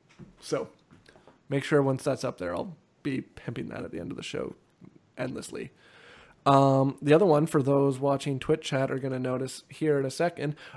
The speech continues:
our lemon turtle emote has been approved by Twitch. So now any of the subscribers to our Twitch channel, if you subscribe to the tier one or the free, so if you use your Amazon Prime, you can use the lemon turtle emote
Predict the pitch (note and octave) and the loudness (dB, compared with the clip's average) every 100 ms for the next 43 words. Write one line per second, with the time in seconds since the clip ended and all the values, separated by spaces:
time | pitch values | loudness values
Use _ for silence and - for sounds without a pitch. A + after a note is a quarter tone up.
0 | - D3+ F#3+ G3 - - D3+ D#3+ G3 F#3+ | 2 4 6 4 0 -4 0 2 2 2
1 | F#3 F3 - F3 E3 E3+ D#3 D#3+ D3+ D3+ | -2 -4 0 2 4 2 0 2 2 2
2 | D3+ C3+ D3 D3 - D#3 D#3 D3 D#3 D3 | 0 0 0 -2 2 4 4 2 0 0
3 | - F3 D4 - - E3+ D3+ D3+ D#3 - | 2 0 0 -6 -2 2 6 6 4 4
4 | D#3 E3 D#3+ D3+ D#3 D3+ D#3 - D#3+ F#3 | 2 4 4 4 2 0 -4 -2 2 4
5 | F3+ D#3 E3 D#3 - G#3+ A#3+ - E3+ D#3+ | 2 2 2 2 0 -4 -4 -4 -2 -2
6 | G3 G3 - - _ C#3 C#3 C#3 D#3 D#3 | -4 -6 -18 -20 _ -2 -2 0 2 2
7 | D#3 D3 - D3 C#3+ C3+ C3+ C3+ - F#3 | 0 -6 0 2 2 0 -6 -4 2 4
8 | E3 D#3 F#3 C#4+ - - D3+ D3+ D3 C#3 | 4 2 2 -2 -2 8 10 10 6 0
9 | - D#3 D3+ F3 E3+ D3+ C#3 D3 C#3 C#3 | 0 2 2 -2 -2 0 2 2 4 2
10 | C#3+ D3 D3 C#3 D3 C#3+ D#3+ C4 - - | 2 2 2 2 0 0 0 -4 -10 -10
11 | - D#3 E3 D#3+ D#3+ D#3 C#3+ D#3 D#3 D3+ | 2 4 6 8 6 6 4 4 4 4
12 | D3 D3 D3+ D3+ E3+ | 4 4 4 4 4